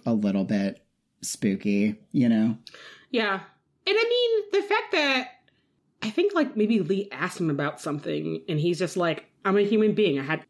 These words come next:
Speaker 2: we learned everything. I had to, like, learn this stuff." And I'm like, you know, maybe that's all it takes in Lyra's world to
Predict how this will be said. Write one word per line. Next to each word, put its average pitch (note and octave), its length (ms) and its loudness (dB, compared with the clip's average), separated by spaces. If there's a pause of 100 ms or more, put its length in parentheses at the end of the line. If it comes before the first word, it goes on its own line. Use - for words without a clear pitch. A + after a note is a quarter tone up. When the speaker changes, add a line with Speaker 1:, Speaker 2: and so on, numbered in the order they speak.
(220)
Speaker 2:
we D#3+ 180 2
learned E3+ 220 2
everything. D3 400 0
I B2+ 60 -6
had C#3 180 -4
to, E3 60 -8
like, C#3+ 240 -4
learn C3+ 240 -4
this C3 180 -8
stuff." - 320 -18
And C#3 80 -4
I'm C#3 140 -2
like, C#3 340 -8 (720)
you G#3+ 180 2
know, G3 140 4
maybe F#3 240 2
that's G#3+ 220 0
all G#3 560 4
it G3 100 -2
takes A3+ 300 -2
in F3+ 120 0
Lyra's D#3 360 0
world D3+ 460 -2
to D3 400 -2